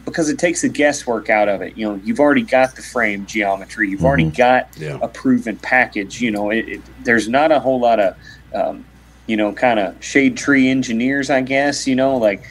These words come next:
Speaker 1: you know, a couple weeks ago, we just lost Babe DeMay, and, and, um,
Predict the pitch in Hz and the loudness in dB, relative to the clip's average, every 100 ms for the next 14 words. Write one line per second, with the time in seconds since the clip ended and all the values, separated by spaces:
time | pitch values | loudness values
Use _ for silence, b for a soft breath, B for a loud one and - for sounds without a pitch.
0 | B B - 101 95 110 - - 131 127 | B B -4 -2 -2 -4 -6 -2 2 2
1 | 135 131 120 113 110 110 107 120 117 131 | 2 2 0 2 4 4 4 2 0 2
2 | 117 110 113 117 110 104 113 131 127 107 | 2 2 2 2 0 0 2 4 4 2
3 | 98 - 107 92 B B B B B - | -2 -2 -4 -4 B B B B B 0
4 | 104 98 - | 2 4 0